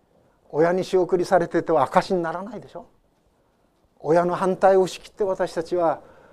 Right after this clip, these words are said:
この道に進んでいったんですから。ただ静かに主を見上げるだけですよ。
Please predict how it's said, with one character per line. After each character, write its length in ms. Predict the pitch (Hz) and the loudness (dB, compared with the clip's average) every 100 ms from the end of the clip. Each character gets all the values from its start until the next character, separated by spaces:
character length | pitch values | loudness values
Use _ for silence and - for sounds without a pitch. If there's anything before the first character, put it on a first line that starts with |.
| _ _ _ - | _ _ _ -10
こ 120 | 180 | -4
の 120 | 170 | -2
道 180 | 160 170 | -2 -4
に 80 | 170 | -6
進 240 | - 180 | -4 -2
ん 40 | 165 | 0
で 60 | |
い 40 | 160 | 0
っ 40 | |
た 140 | 160 | -2
ん 80 | 131 | -10
で 60 | 113 | -10
す 80 | - | -16
か 120 | 151 | -20
ら。 80 | - _ _ _ _ _ _ _ _ _ _ _ _ _ - | -20 _ _ _ _ _ _ _ _ _ _ _ _ _ -20
た 140 | 208 | -6
だ 140 | 226 | -4
静 280 | 214 196 180 | -2 -4 -6
か 140 | 170 175 | -6 -8
に 160 | 165 - - | -10 -14 -20
主 220 | - 208 | -10 -2
を 120 | 170 | 0
見 160 | 156 139 | 0 -2
上 160 | 139 170 | -8 -10
げ 100 | 175 | -12
る 60 | |
だ 100 | 175 | -14
け 140 | 170 151 | -16 -18
で 80 | - | -20
す 120 | |
よ。 60 | _ | _